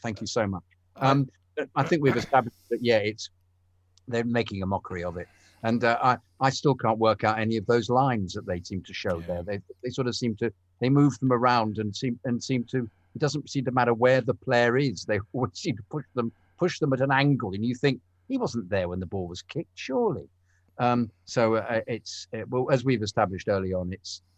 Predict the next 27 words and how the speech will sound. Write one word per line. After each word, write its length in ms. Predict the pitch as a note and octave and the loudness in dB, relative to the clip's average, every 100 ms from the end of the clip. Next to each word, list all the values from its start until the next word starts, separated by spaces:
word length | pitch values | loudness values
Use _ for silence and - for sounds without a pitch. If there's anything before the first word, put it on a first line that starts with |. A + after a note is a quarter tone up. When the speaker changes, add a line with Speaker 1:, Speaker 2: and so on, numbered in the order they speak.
| _ _ | _ _
Speaker 1:
it's 280 | G#2+ G#2+ - | -8 -6 0
so 120 | C3 | 2
much 240 | A2 G2 - | 4 0 -2
about 340 | F#2 F#2 E2+ | -2 -2 0
them 340 | F#2+ F#2+ F#2 G2 _ - | 0 0 -2 -6 _ -20
saving 420 | - - G#2 F2 F2 | -8 -2 -2 -2 -4
face 340 | A2+ F2+ - | -4 -4 -6
with 140 | F2+ | -8
each 240 | F2 E2 - | -10 -10 -8
other, 240 | E2+ D#2+ _ _ _ _ | -8 -12 _ _ _ _
and 100 | F#2 | -8
it's, 240 | F#2+ - - | -8 -8 -4
uh, 140 | F#2+ | -4
it's 220 | G2+ G2 | -4 -10
jobs 280 | - A#2 F#2+ | -2 -2 -2
for 80 | - | -8
the 100 | F2+ | -10
boys 400 | E2 F#2 F2+ E2 | -6 -6 -6 -8
and 120 | F2 | -12
cronyism, 640 | F2 G2 F2+ E2 D#2+ F2 E2+ - | -8 -8 -8 -10 -14 -16 -16 -12
and, 340 | F2+ F2 E2+ | -10 -8 -8
Speaker 2:
Yeah. 60 | F2 | -10
Speaker 1:
uh, 40 | F2 _ _ _ _ _ - | -14 _ _ _ _ _ -8
and 140 | G2+ | -2
they're 140 | G2+ | 0
just 280 | F#2+ F#2 - | 0 -4 -8
not, 180 | G2+ F2+ | -6 -6